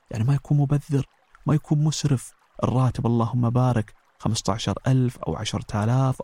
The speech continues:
أو عشرين ألف، يأتي عليه ثالث يوم في الشهر وما عنده ولا درهم من هذا الراتب. وين الاحتياط الذي ينبغي أن يكون عليه الإنسان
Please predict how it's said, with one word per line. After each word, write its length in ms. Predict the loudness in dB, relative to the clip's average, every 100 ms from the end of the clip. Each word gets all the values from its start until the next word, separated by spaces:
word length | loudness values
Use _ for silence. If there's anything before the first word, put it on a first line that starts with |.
| -4
أو 60 |
عشرين 420 | -2 -2 0 0 2
ألف، 320 | 2 2 -2 -12 -20 _
يأتي 340 | 0 2 0 0
عليه 260 | 2 0
ثالث 460 | 0 -2 0 0 2
يوم 140 | 0
في 100 | 0
الشهر 500 | -2 0 0 2 0 -2 -12 _ 0
وما 240 | 2 2
عنده 280 | 2 0 2
ولا 240 | 2 2
درهم 540 | 2 2 2 2 2 -2 _ _
من 140 | 0 2
هذا 280 | 0 0
الراتب. 500 | 0 0 0 0 -4 -6 _ _ 0
وين 280 | 2 4 2
الاحتياط 760 | 0 -4 -4 0 2 0 -2 -8 _ _ 0
الذي 380 | 2 2 2
ينبغي 420 | 2 2 0 0 0
أن 200 | 2 2
يكون 380 | 0 0 0
عليه 520 | 0 0 0 0 0 0
الإنسان 800 | 0 0 0 -2 0 0 0